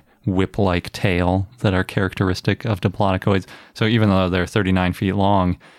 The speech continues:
it's, a lot of that is tail, so it's actually not that big, at least in terms of sauropods.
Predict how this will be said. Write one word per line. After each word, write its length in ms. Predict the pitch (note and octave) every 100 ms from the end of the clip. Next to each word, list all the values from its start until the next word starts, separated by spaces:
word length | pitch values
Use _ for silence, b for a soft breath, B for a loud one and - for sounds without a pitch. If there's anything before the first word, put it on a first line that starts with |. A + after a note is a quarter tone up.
| B B
it's, 260 | G#2 - - - -
a 80 | A2
lot 200 | G2 G#2+
of 60 |
that 140 | F#2+ F2+
is 120 | E2+
tail, 420 | - - G#2 F2+
so 200 | E2+ -
it's 120 | F#2 -
actually 300 | G2+ - F2
not 380 | E2+ F2+ A2+ -
that 280 | F2+ F#2
big, 320 | - G2 E2+ E2 -
at 180 | G2+ -
least 280 | G#2+ F2+ -
in 100 | F#2
terms 280 | A2 F#2+
of 100 | F#2+
sauropods. 680 | - G2+ F#2+ - F#2+ F#2 G2